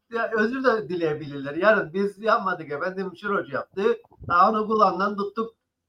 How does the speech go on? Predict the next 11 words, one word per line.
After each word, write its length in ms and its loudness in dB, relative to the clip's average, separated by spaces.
gereğini 400 0
yaptık." 440 0
da 140 0
diyebilirler. 720 -4
Dolayısıyla, 840 -2
e, 460 -6
oraya 640 6
yapılmak 540 -4
istenen 500 -10
yol 380 -2
aslında, 760 -6